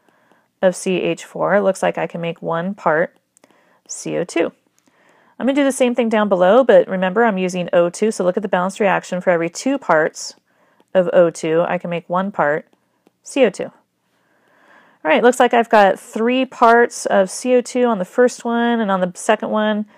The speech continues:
I've got four parts of C O two. So what's the maximum C O two that I can make?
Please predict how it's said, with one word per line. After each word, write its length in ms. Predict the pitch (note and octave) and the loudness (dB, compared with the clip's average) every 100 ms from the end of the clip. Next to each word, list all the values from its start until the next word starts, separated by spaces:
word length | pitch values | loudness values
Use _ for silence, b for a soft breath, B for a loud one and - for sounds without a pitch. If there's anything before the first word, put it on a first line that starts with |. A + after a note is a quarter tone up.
| b b b b - | b b b b 0
I've 160 | G3 | 2
got 180 | F#3+ - | 4 2
four 380 | - - C#4+ C#4+ | -2 4 8 8
parts 640 | - F3 D#3+ D3 - - _ _ | 6 2 2 0 -8 -18 _ _
of 160 | F3 D#3+ | -6 -6
C 220 | - E3 | -6 -4
O 60 | D#3 | -4
two. 180 | - | -6
So 120 | D#3 A3+ | -4 -2
what's 160 | F4+ | 0
the 140 | A4 D#4 | 0 0
maximum 520 | A#3+ B3+ - G#3+ F#3+ | 0 0 -2 -4 -4
C 220 | - G#3 | -2 0
O 60 | F#3 | 0
two 240 | - F#3 | 0 -2
that 120 | F3 | 0
I 80 | E3 | -2
can 200 | D#3+ D3+ | -4 -10
make? 360 | D3+ C#3 - | -10 -10 -12